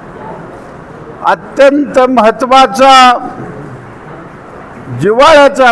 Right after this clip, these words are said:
प्रश्न, रे नगरमधील तीस हजार लोकांचं सहाशे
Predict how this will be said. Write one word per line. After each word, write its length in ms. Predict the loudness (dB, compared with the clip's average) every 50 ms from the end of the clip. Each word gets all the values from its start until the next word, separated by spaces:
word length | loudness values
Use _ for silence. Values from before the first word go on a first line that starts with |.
| 0 -2
प्रश्न, 380 | -4 -4 -4 -4 -4 -4 -2 0 2 0 0 -2 -4 -8 -10 -12 -12 -12 -14 -12 -12 -14 -14 -14 -16 -16 -16 -16 -16 -18 -18 -18 -20 -20 -20 -20 -20 -20 -20 -20 -20 -18 -18 -18 -18 -20 -20 -18 -16 -10 -6
रे 340 | -2 0 2 4 4 4 4
नगरमधील 840 | 4 2 0 0 0 2 0 0 0 -2 -2 -2 -2 -4 -4 -4 -8 -10 -8 -4
तीस 460 | -2 -2 0 0 -2 -4 -6 -6 -4
हजार 380 | -4 -2 0 2 2 2 2 0
लोकांचं 840 | -2 -4 -6 -6 -4 -2 0 0 0 -2 -4 -6 -4 -2 -2 -2 -4 -6
सहाशे 680 | -8 -6 0 2 2 4 4 2 0 -4 -6 -4 -4 -4